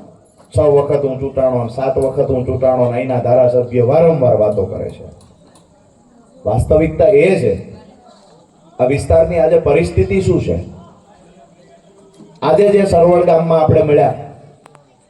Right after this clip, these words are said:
બાજુનું ગામ બગસરા હોય, મોટી ભેલા હોય, જસાપર હોય, આ તમામ ગામડાઓ આજે સિંચાઈના પાણીથી વંચિત છે.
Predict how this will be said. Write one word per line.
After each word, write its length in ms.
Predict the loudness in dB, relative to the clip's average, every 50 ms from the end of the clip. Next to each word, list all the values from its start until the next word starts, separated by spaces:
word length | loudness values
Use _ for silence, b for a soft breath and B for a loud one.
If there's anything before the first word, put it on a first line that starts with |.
| _ _ _ _ _
બાજુનું 460 | -4 0 0 2 2 2 4 4 4 4
ગામ 140 | 4 2 2 2
બગસરા 440 | 0 2 2 2 2 2 2 4
હોય, 320 | 4 4 4 4 2 0 -2 -6 -14 -20 -20 -20 -20 -20 _ _ _ _ _ _ _ _ _ _ _ _ _ _ _ _ _ _ -8 -4
મોટી 280 | -4 -2 0 0 2
ભેલા 300 | 2 2 4 4 4 4
હોય, 340 | 4 4 4 4 2 2 -2 -8 -14 -20 -20 -20 -20 -20 _ _ _ _ _ _ _ _ 0
જસાપર 480 | 0 0 2 2 0 0 2 2 2 2
હોય, 360 | 2 2 2 2 2 0 -4 -8 -14 -20 -20 -20 -20 -20 _ _ _ _ _ _ _ -10
આ 120 | -8 -6
તમામ 440 | -2 -2 -2 0 0 0 0 -2 0
ગામડાઓ 540 | 0 0 0 0 0 0 2 0 0 -2 -4 -10 -16 -20 -20 -20 -20 _ _ _ _ _ _ _ _ _ _ -8 -6
આજે 200 | -2 -2 -2 -4
સિંચાઈના 600 | -4 -8 -10 -6 -2 0 0 0 -2 -4 -6 -4
પાણીથી 380 | -4 -4 -4 -4 -6 -6 -6 -6
વંચિત 520 | -6 -6 -8 -8 -10 -10 -10 -12 -12 -12
છે. 140 | -12 -14 -14